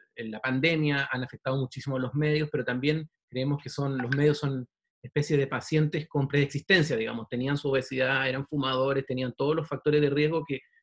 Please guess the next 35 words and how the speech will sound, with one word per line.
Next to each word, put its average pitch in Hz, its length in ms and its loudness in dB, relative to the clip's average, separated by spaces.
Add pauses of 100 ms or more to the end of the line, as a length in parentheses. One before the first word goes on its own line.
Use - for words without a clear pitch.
(120)
hicieron 143 340 4
que, 139 240 4 (160)
que, 117 420 -2 (320)
que 120 100 -18
se 127 60 -6
convirtiera 127 360 -2
esto 139 140 -2
en 139 60 2
una, 123 340 -4
en 127 80 -6
una 127 100 -4
tormenta 139 340 -2
perfecta. 147 420 -4 (320)
Pero 196 180 6
también 214 480 0
creemos 165 320 0
y 151 40 -6
somos 160 220 0
muy 170 140 2
optimistas 175 640 -2
de 131 160 -4
que, 135 500 -6 (540)
eh, 127 260 -4 (180)
esta 147 260 -4
crisis 180 400 -2
es 160 180 0
efectivamente, 156 680 0
aunque 120 180 -6
sea 139 120 -4
un 135 80 -2
cliché, 139 480 -2
es 139 60 0
una 147 180 2
tremenda 139 340 0
oportunidad 147 580 0